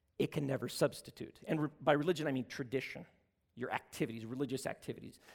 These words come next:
It can serve your faith, but be careful, it never substitutes it. Um, second danger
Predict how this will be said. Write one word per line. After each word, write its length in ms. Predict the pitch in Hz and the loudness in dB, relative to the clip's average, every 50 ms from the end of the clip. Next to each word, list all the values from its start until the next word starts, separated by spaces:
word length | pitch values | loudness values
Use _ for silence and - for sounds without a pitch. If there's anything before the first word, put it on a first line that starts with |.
| - | -4
It 120 | - 135 - | -4 -2 2
can 160 | - 156 143 | 2 2 2
serve 360 | - - - 202 254 302 240 | 2 0 0 0 0 0 2
your 140 | 233 185 165 | 2 0 0
faith, 360 | - - 156 139 143 143 - - | 2 4 4 4 4 2 0 -2
but 360 | - 135 - - - - - | -2 -2 -2 -6 -14 -6 -4
be 100 | 170 160 | -4 -2
careful, 320 | - 180 175 160 - 151 | 0 0 0 0 0 -4
it 80 | 147 139 | -4 -2
never 180 | 139 117 110 | -2 -4 -4
substitutes 760 | 110 - - - - - - - - - - - - - - - - | -6 -6 -8 -8 -8 -10 -20 -20 -16 -14 -14 -14 -14 -16 -16 -8 -8
it. 180 | - - - - _ _ _ _ _ _ _ - - - - - - - | -8 -8 -8 -12 _ _ _ _ _ _ _ -20 -20 -20 -20 -12 0 6
Um, 220 | - 170 170 156 | 8 8 8 8
second 520 | - - - 202 208 - 247 233 - 143 - | 4 6 8 6 8 6 4 -2 -2 0 2
danger 520 | 170 170 180 185 165 139 143 131 135 | 2 4 4 2 2 2 2 0 0